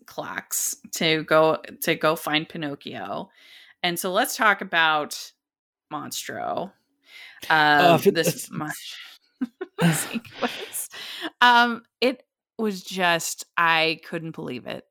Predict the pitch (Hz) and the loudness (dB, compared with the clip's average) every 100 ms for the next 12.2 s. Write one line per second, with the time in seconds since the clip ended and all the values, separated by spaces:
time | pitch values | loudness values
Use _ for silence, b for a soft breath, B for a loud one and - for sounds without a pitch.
0 | _ 190 165 160 156 160 151 165 147 - | _ -2 -2 -2 -2 -4 -4 -6 -8 -12
1 | - - - - - 170 165 165 160 160 | -16 -18 -18 -18 -10 -2 0 2 0 -2
2 | 160 - - 170 180 175 165 156 151 156 | -2 -4 -8 -4 -2 -2 -4 -2 -2 -4
3 | - - - 165 156 151 165 185 - - | -6 -10 -10 -4 0 2 2 2 0 -2
4 | - - 160 156 160 151 147 143 - 147 | -4 0 2 4 2 2 2 2 0 0
5 | 147 - 147 147 151 - 165 160 170 247 | 0 -4 -4 -2 -2 -2 0 0 -2 -6
6 | _ 160 160 - - 147 139 123 151 - | _ -10 -10 -12 -10 -8 -8 -10 -12 -16
7 | B B B B B 165 160 156 147 165 | B B B B B 4 6 4 0 -2
8 | 147 - - _ 170 160 160 156 156 160 | -2 -4 -8 _ -4 -4 -4 -6 -6 -6
9 | 151 151 - 156 - 151 147 180 165 - | -6 -6 -6 -8 -10 -10 -10 -10 -10 -12
10 | b b b - 320 - 247 220 214 214 | b b b -4 -2 0 2 2 4 0
11 | 208 220 208 220 - 202 180 - 170 156 | -2 2 2 2 -2 -2 -4 -2 -4 -4
12 | 151 139 | -4 -8